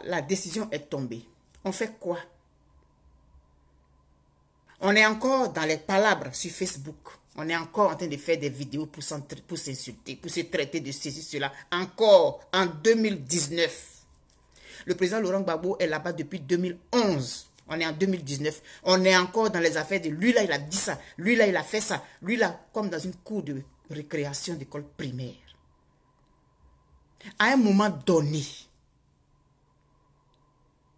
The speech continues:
il faut s'asseoir et tirer les leçons de ce que on a,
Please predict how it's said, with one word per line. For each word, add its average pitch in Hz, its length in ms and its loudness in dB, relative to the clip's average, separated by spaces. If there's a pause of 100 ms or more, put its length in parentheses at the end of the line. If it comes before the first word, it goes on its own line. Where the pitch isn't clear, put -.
(120)
il 269 160 2
faut 285 180 4
s'asseoir 170 680 6 (1900)
et 269 240 2
tirer 285 320 6
les 233 120 4
leçons 208 640 6 (1120)
de 147 140 -2
ce 220 220 8
que 277 480 0 (260)
on 196 260 2
a, 160 160 -2